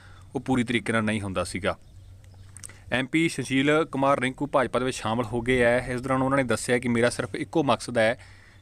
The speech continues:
ਜਿਸ ਤਰੀਕੇ ਨਾਲ ਦੇਸ਼ ਦੇ ਹੋਰ ਸੂਬਿਆਂ 'ਚ ਵਿਕਾਸ ਹੋ ਰਿਹਾ ਕਹਿੰਦੇ, ਉਸ ਤਰ੍ਹਾਂ ਪੰਜਾਬ ਵੀ ਤਰੱਕੀ ਕਰੇ, ਕਿਉਂਕਿ ਹੋਰ ਸੂਬਿਆਂ ਦੇ ਵਿੱਚ ਵਿਕਾਸ ਬਹੁਤ ਹੋ ਰਿਹਾ ਹੈ ਔਰ ਪੰਜਾਬ ਜਿਹੜਾ ਵਿਕਾਸ ਪੱਖੋਂ ਪਿੱਛੇ ਜਾ ਰਿਹਾ ਹੈ। ਪੰਜਾਬ ਦੇ ਵਿੱਚ ਬਹੁਤ ਕਮੀ ਹੈ ਕਹਿੰਦੇ, ਖਾਸ ਕਰਕੇ ਜਲੰਧਰ ਦੇ ਵਿੱਚ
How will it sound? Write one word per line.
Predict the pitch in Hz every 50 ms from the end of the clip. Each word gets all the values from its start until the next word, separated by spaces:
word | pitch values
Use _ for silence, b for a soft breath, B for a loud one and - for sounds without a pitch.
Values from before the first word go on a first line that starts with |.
| B -
ਜਿਸ | 143 139
ਤਰੀਕੇ | - 160 160 151 - 165
ਨਾਲ | 170 165 151
ਦੇਸ਼ | 135 135 127 120
ਦੇ | 143 143
ਹੋਰ | 127 - 120 123 -
ਸੂਬਿਆਂ | - - 135 131 143 143
'ਚ | 135 135
ਵਿਕਾਸ | 131 123 - 123 123 120 - -
ਹੋ | 127 120
ਰਿਹਾ | 117 113
ਕਹਿੰਦੇ, | 117 117 120 120 120 117 120 127 B B B B B B B -
ਉਸ | 143 135 -
ਤਰ੍ਹਾਂ | - 151 147 147 147 151 151 - - - - - - -
ਪੰਜਾਬ | 135 135 139 139 139 131
ਵੀ | 131 127
ਤਰੱਕੀ | - 123 - - -
ਕਰੇ, | 98 - 101 101
ਕਿਉਂਕਿ | 117 120 120 120 117 131
ਹੋਰ | - 113 113 117
ਸੂਬਿਆਂ | 107 - 127 120 131 131
ਦੇ | 135 135
ਵਿੱਚ | 131 139
ਵਿਕਾਸ | 135 120 - 123 123 127 127 127
ਬਹੁਤ | 127 127 - 113
ਹੋ | 127 127 123
ਰਿਹਾ | 131 127 131
ਹੈ | 131 - - - 135
ਔਰ | 127
ਪੰਜਾਬ | 123 - 131 123 123 120 123 127
ਜਿਹੜਾ | 127 135 139 135
ਵਿਕਾਸ | 127 - 123 120 117 110 -
ਪੱਖੋਂ | - 117 - 127 -
ਪਿੱਛੇ | 127 113 - - 113
ਜਾ | 107 98 90 90 92
ਰਿਹਾ | 95 95
ਹੈ। | - B B B B B B B B B B B - -
ਪੰਜਾਬ | 127 131 - 139
ਦੇ | 139 151
ਵਿੱਚ | 147 147 151
ਬਹੁਤ | 131 117 131 147 160 151
ਕਮੀ | - - 131 123 127 127 127
ਹੈ | 127
ਕਹਿੰਦੇ, | 123 131 139 131
ਖਾਸ | - - 120 117 110
ਕਰਕੇ | - 139 127 120 - 123
ਜਲੰਧਰ | 117 107 120 131 135 151 139
ਦੇ | 139 131
ਵਿੱਚ | 127 123 113 - 131 127 131